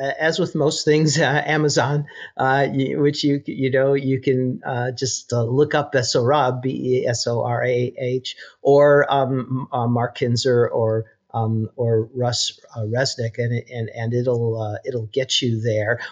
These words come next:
Or you can order it directly from the publisher, which is Wipf and Stock, W I P F, uh, and, uh, Wipf, Wipf and Stock.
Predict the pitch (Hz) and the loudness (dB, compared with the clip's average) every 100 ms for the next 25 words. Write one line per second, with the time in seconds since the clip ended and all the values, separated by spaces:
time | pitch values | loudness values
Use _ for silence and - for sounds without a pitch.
0 | - 139 151 170 156 156 151 143 - 151 | 0 4 6 4 2 2 2 2 4 4
1 | 143 151 147 135 - 143 - 135 - 131 | 4 2 2 -2 0 -4 -4 -10 -6 -4
2 | 131 123 131 131 117 127 117 - 127 - | -2 -2 -2 -2 -2 -6 -8 -6 -6 -6
3 | - - _ _ 127 117 - 127 113 120 | -18 -20 _ _ -4 -4 -2 -2 -2 -4
4 | - 120 120 110 101 110 107 104 117 113 | -8 -10 -4 -4 -2 -2 -4 -6 -8 -8
5 | - 120 120 117 - _ _ _ 117 107 | -6 -4 -2 -4 -12 _ _ _ -6 -6
6 | - 117 107 104 - 107 104 107 - _ | -4 -4 -2 -4 -6 -6 -6 -6 -10 _
7 | 127 123 - - - 104 120 127 - 110 | -4 -4 -4 -16 -12 -4 -4 -4 -8 -10
8 | - - 131 127 120 | -8 -2 0 0 -4